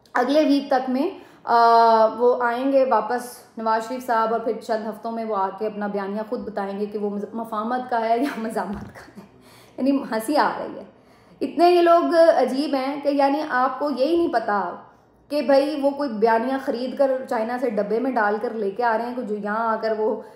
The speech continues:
उसको unbox करेंगे और उसके बाद उसमें से बयानिया की पर्ची निकलेगी <laughs> कि क्या बयानिया है। कैसे ये मतलब, अ, सियासी लोग हैं और लोग इनको तजर्बाकार भी कहते हैं।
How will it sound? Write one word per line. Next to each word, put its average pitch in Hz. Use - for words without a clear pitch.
उसको 220
unbox 226
करेंगे 220
और 214
उसके 202
बाद 202
उसमें 208
से 220
बयानिया 196
की 220
पर्ची 202
निकलेगी 214
<laughs> -
कि 226
क्या 190
बयानिया 196
है। 185
कैसे 277
ये 403
मतलब, 247
अ, 208
सियासी 196
लोग 202
हैं 208
और 208
लोग 220
इनको 226
तजर्बाकार 202
भी 190
कहते -
हैं। -